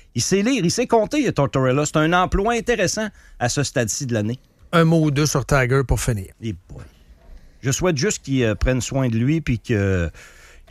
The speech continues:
Speaker 1: mette ses priorités à la bonne place parce qu'il est chanceux de ne pas avoir tué personne. Il inclut lui dans les dernières semaines.
Speaker 2: Le réalises-tu, ça?
Speaker 1: Ben, c'est ça. Je pense que non.
Speaker 2: Y es-tu sérieux?
Speaker 1: Pour régler
Speaker 2: Il
Speaker 1: un
Speaker 2: se fait
Speaker 1: problème
Speaker 2: ramasser par sa femme, là.
Speaker 1: Oui, oui, c'est, puis avec raison.
Speaker 2: Oui.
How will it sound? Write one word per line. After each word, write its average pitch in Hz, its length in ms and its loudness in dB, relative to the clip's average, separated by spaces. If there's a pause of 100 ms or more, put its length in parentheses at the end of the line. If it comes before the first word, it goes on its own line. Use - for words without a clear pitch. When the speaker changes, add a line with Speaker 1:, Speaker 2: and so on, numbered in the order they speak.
(140)
Speaker 1:
mette 135 200 4
ses 131 160 -2
priorités 117 480 0
à 139 40 4
la 117 100 2
bonne 101 220 0
place 127 300 -2
parce - 140 -10
qu'il - 100 -4
est 104 40 -4
chanceux 113 280 -2
de 127 40 -4
ne - 40 -20
pas 104 60 2
avoir 98 180 0
tué 107 180 -4
personne. 101 380 -4 (260)
Il 123 120 2
inclut 123 220 2 (220)
lui 123 240 -2 (540)
dans 95 100 -2
les 95 120 2
dernières 98 340 2
semaines. 101 300 -4 (200)
Speaker 2:
Le 175 120 6
réalises-tu, 196 640 2
ça? 214 260 -6
Speaker 1:
Ben, 113 100 -2
c'est 131 160 -2
ça. 156 260 -2 (200)
Je - 80 -20
pense 127 180 -6
que - 80 -4
non. 127 200 -2 (120)
Speaker 2:
Y 156 80 2
es-tu 247 240 0
sérieux? 147 460 2
Speaker 1:
Pour 151 220 2
régler 190 320 0
Speaker 2:
Il 240 60 2
Speaker 1:
un 208 40 4
Speaker 2:
se 165 60 2
fait 202 120 6
Speaker 1:
problème 190 220 4
Speaker 2:
ramasser 170 300 0
par 160 160 -2
sa 139 160 -2
femme, 156 360 0
là. 85 120 -12 (320)
Speaker 1:
Oui, 139 100 -4 (120)
oui, 101 60 -8
c'est, 90 200 -10
puis 90 180 -12
avec 101 280 -8
raison. 156 340 0
Speaker 2:
Oui. 156 200 0